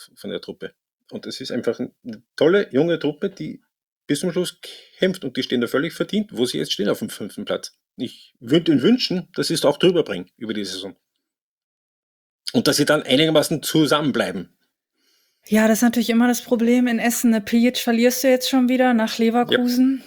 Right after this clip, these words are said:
Speaker 1: Ja.
Speaker 2: Aber es ist trotzdem auch so, dass ja einige Leistungsträgerinnen zum ersten Mal seit langem auch wieder wirklich verlängert haben, ne? Also, dass da anscheinend so ein Spirit entstanden ist, dass man auch Bock hat, zusammen zu spielen
Speaker 1: Ja.
Speaker 2: und das, und zu gucken, wie weit kann's denn noch gehen?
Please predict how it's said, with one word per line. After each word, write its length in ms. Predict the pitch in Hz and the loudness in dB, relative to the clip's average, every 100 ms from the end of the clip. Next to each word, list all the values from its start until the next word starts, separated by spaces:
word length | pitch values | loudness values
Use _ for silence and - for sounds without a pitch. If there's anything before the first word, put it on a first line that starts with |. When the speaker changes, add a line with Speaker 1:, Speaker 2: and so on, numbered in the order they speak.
| - | -16
Speaker 1:
Ja. 60 | - | 0
Speaker 2:
Aber 260 | 220 233 226 | 2 2 0
es 140 | 214 | 0
ist 180 | 220 - | -6 -4
trotzdem 540 | 240 233 - 240 220 | -4 -4 -2 0 0
auch 140 | 208 202 | -2 -2
so, 160 | 220 | -2
dass 160 | 214 208 | -2 -2
ja 80 | 190 | -4
einige 300 | 202 208 190 | 0 0 0
Leistungsträgerinnen 1200 | 190 196 208 202 - 202 190 185 185 180 196 190 | -2 -2 -6 -8 -4 -2 0 -2 -4 -2 0 0
zum 140 | - - | -4 0
ersten 360 | 202 202 - | 0 0 -2
Mal 100 | 185 | -2
seit 160 | 180 180 | 0 0
langem 300 | 180 175 165 | 0 0 -4
auch 200 | 165 - | -10 -12
wieder 360 | 175 170 160 - | -8 -6 -8 -4
wirklich 320 | 185 180 196 | -4 -4 -4
verlängert 460 | 196 185 175 165 165 | 0 2 2 -4 -8
haben, 180 | 160 | -8
ne? 120 | 175 175 | -6 -6
Also, 200 | 175 185 | -4 -4
dass 160 | 185 | -2
da 100 | 196 | 0
anscheinend 380 | 190 - 202 196 | 0 0 0 2
so 80 | 202 | 0
ein 60 | |
Spirit 380 | 202 - 233 233 | 0 2 4 2
entstanden 480 | 208 208 - 208 208 | -2 -6 -4 -4 -2
ist, 160 | 202 196 | -4 -6
dass 140 | 202 | -8
man 120 | 190 | -12
auch 80 | 180 | -4
Bock 240 | 214 208 | -4 -2
hat, 160 | 214 202 | -4 -6
zusammen 400 | 208 202 208 202 | -6 -2 -2 -4
zu 100 | 208 | -8
spielen 460 | - 208 208 202 190 | -10 -2 0 0 -2
Speaker 1:
Ja. 60 | |
Speaker 2:
und 160 | 190 - | -6 -8
das, 260 | 180 - - | -12 -14 -2
und 200 | 208 202 | 0 0
zu 100 | 208 | -4
gucken, 380 | - 262 240 208 | -6 -2 0 0
wie 120 | 202 | 0
weit 220 | 202 202 | 0 -2
kann's 240 | 208 202 | -6 -6
denn 160 | 202 185 | -6 -10
noch 220 | 180 - | -10 -4
gehen? 300 | 233 285 302 | 0 2 0